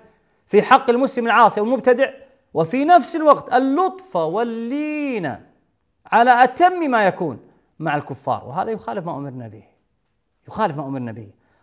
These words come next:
قال ابن تيمية رحمه الله: "وليعلم أن المؤمن تجب موالاته وإن ظلمك واعتدى عليك، والكافر تجب معاداته وإن أعطاك وأحسن إليك،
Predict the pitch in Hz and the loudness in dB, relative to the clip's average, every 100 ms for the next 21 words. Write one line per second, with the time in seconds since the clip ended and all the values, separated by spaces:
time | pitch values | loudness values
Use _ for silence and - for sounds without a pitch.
0 | - 160 185 170 190 180 165 156 160 147 | -2 2 2 0 -4 -4 -4 -4 -2 -2
1 | 160 160 175 143 135 101 _ _ _ _ | -2 -2 -2 -2 -4 -8 _ _ _ _
2 | _ _ 143 190 190 196 190 208 160 170 | _ _ 4 4 4 -2 -4 -6 -6 -4
3 | 156 185 175 175 180 170 165 165 180 165 | -4 -2 -4 -4 -6 -2 0 2 0 0
4 | 165 160 190 180 190 214 226 233 233 196 | -2 -2 -4 -2 0 0 -2 -4 -2 -4
5 | 160 147 120 113 - _ _ _ _ _ | -2 -4 -4 -8 -14 _ _ _ _ _
6 | _ 123 156 - 196 180 160 143 175 180 | _ 0 0 4 6 6 2 -4 -4 -4
7 | 185 185 160 175 175 180 170 156 160 214 | -6 -4 0 0 2 0 0 -2 0 0
8 | 294 233 220 202 214 226 214 175 - 156 | 0 0 -2 2 2 2 2 -2 -2 -10
9 | 131 113 _ - | -8 -10 _ -20